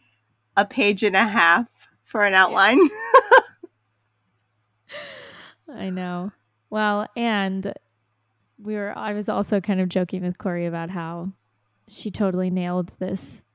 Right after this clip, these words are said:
Speaker 2: mini series idea, that it was hers from the beginning. <laughs>
Speaker 1: Yeah, so I, t-, I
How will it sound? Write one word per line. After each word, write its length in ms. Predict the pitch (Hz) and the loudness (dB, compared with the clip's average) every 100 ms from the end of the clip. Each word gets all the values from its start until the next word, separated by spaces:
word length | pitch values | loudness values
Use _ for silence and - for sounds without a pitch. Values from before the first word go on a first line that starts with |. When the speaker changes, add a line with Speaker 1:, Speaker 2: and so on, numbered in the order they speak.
| _ - | _ -8
Speaker 2:
mini 340 | 202 185 185 185 | -2 -2 -2 -6
series 680 | - 180 180 180 185 196 - | -6 -6 -6 -6 -8 -10 -10
idea, 440 | 190 170 180 - - | -10 -8 -10 -10 -10
that 180 | 185 - | -10 -10
it 60 | |
was 260 | 202 190 - - | -10 -10 -12 -16
hers 440 | - 190 190 - | -10 -8 -8 -8
from 140 | 202 | -6
the 80 | 190 | -6
beginning. 460 | 185 185 196 196 208 _ | -6 -6 -8 -12 -16 _
<laughs> 60 | - - _ _ _ _ _ _ - - _ - | -16 -16 _ _ _ _ _ _ -20 -20 _ -4
Speaker 1:
Yeah, 160 | 302 | -4
so 180 | - 240 | 0 4
I, 380 | 220 208 233 247 _ _ _ _ | 8 8 6 2 _ _ _ _
t-, 140 | - - - | -8 -2 0
I 220 | 220 | 0